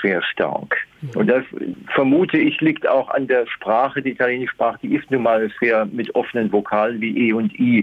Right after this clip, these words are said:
Speaker 1: belegt. Und daher haben wir das auf alle Fälle auch als Ideal für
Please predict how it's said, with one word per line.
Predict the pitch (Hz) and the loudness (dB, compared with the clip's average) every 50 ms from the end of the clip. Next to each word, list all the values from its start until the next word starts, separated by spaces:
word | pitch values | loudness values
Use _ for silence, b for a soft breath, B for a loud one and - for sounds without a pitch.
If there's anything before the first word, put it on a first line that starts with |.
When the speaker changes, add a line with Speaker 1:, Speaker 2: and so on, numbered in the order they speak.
| - | 2
Speaker 1:
belegt. | - 131 120 127 147 143 113 - - - - - - | 0 0 2 2 2 2 2 0 -4 -4 -6 -2 0
Und | - 120 120 120 113 113 104 - | 2 2 4 4 2 2 2 2
daher | 120 113 123 127 117 127 139 131 123 | 2 2 2 0 0 0 0 0 0
haben | 117 123 127 127 | 0 -2 -2 0
wir | 123 127 120 117 | 0 0 0 2
das | - 113 110 - - | 0 -2 -2 0 -2
auf | 110 107 - | -2 -2 -2
alle | - 107 123 135 131 | -2 0 0 0 0
Fälle | 131 - 123 123 120 117 - | 0 -2 0 2 2 0 0
auch | - 98 107 127 131 - | 0 0 0 0 0 0
als | 127 123 120 - | -2 -2 -2 -4
Ideal | 139 120 110 110 104 101 98 101 107 117 127 B B B B B B _ _ _ - - - - - - - | -6 -4 -2 0 2 2 2 2 0 0 -2 B B B B B B _ _ _ -18 -14 -6 -4 -4 -2 0
für | - 123 120 120 120 120 117 107 | 2 4 4 4 4 2 0 -2